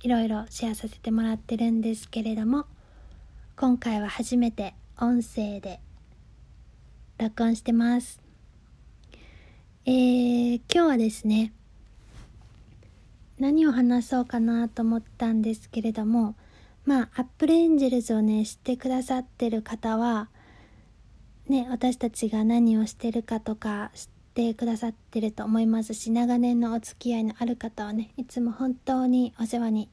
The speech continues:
なってるんですけれども、えー、簡単にちょっ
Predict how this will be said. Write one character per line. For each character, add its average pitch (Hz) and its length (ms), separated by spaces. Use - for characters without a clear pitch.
な 233 120
っ - 20
て - 420
る 233 100
ん 220 80
で 214 120
す - 120
け 220 140
れ 214 100
ど 214 80
も、 220 300
え 254 260
ー、 233 140
簡 269 260
単 262 400
に 254 340
ち 254 120
ょ - 20
っ 240 60